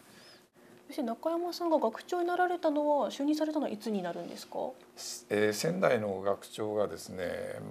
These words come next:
Speaker 2: まあ、がんで亡くなったんですよね。で、それ亡くなった後に、えー、皆さんに、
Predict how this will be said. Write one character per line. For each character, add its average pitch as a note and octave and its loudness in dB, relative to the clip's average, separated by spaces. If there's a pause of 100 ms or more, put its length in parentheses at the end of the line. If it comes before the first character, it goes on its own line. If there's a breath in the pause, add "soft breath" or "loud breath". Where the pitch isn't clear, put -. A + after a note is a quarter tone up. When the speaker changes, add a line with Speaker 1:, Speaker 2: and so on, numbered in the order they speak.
(200)
Speaker 2:
ま G#2 -2
あ、 F#2 -2
が G#2+ 6
ん A2+ -2
で F2 0 (160)
亡 F#2 -4
く C#3 -6
な D3 -2
っ - -6
た - -4
ん - -8
で - -16
す - -12
よ - -10
ね。 G2+ -6 (200)
で、 G#2+ -8
そ - -8
れ A#2 0
亡 B2 2
く C#3 -4
な C3+ 2
っ - -2
た C3 10
後 C#3+ 6
に、 C#3 2 (220)
え G2 -6
ー、 - -6
皆 G2+ -2
さ F#2+ -2
ん F2 -6
に、 F#2+ -6